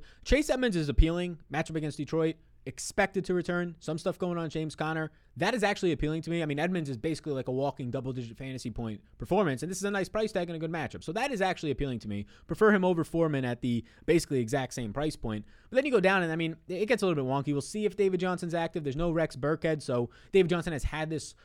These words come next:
somewhat role of being a full-time guy for Houston in past weeks, or the expectation was there, and then what happens? Well, then backups start to see touches, and, uh, as always, they have a three-headed backfield going on. So I'm not shocked to see David Johnson, Royce Freeman, and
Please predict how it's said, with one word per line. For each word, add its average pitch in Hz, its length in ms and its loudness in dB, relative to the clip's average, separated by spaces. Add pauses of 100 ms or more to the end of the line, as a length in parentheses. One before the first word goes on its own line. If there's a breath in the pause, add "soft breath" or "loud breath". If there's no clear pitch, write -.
somewhat 175 600 -2
role 165 300 4
of 139 80 -2
being 170 200 2
a 156 40 -4
full-time 170 480 -6
guy 156 380 -4 (180 soft breath)
for 165 140 -2
Houston 156 480 -2
in 127 120 -6
past 151 340 -4
weeks, 156 220 -2
or 120 80 -4
the 127 120 -4
expectation 139 640 -4
was 147 140 -4
there, 156 220 2
and 131 120 -6
then 131 80 -4
what 139 80 -2
happens? 101 420 -4
Well, 110 240 -6
then 113 240 -6
backups 127 340 -6
start 123 240 -6
to 113 140 -8
see 120 160 -6
touches, 135 400 -2
and, 113 180 -4 (300 loud breath)
uh, 110 40 -10
as 123 240 -2
always, 165 280 2
they 143 80 2
have 131 100 4
a 127 40 0
three-headed 127 320 2
backfield 107 360 -2
going 95 200 -4
on. 87 160 -8
So 107 300 -4 (220 loud breath)
I'm 190 120 2
not 180 180 0
shocked 165 220 2
to 156 80 -12
see 160 100 -6
David 147 240 0
Johnson, 139 320 -4
Royce 131 220 -4
Freeman, 135 260 -6
and 117 140 -6